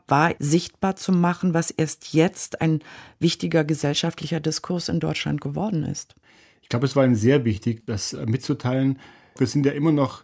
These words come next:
Speaker 2: in den Anfängen, diese ganzen Epochen aufzuarbeiten, sichtbar zu machen, besprechbar zu machen.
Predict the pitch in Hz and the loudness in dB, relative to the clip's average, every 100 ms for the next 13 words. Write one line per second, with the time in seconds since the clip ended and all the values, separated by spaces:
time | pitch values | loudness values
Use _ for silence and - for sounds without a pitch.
0 | - 127 131 131 170 - 151 135 127 120 | 2 4 4 4 4 6 6 6 6 4
1 | 123 123 120 131 143 131 - 131 131 131 | 2 2 2 0 0 -2 -2 -2 -2 -2
2 | 147 - 143 131 127 117 117 147 - 131 | -4 -2 -2 -2 -2 0 0 -2 -2 0
3 | 135 127 113 127 117 - _ - 110 - | 2 0 0 -2 -4 -10 _ -4 -4 2
4 | 135 - 156 147 139 139 135 143 | 0 2 -2 0 2 2 0 -4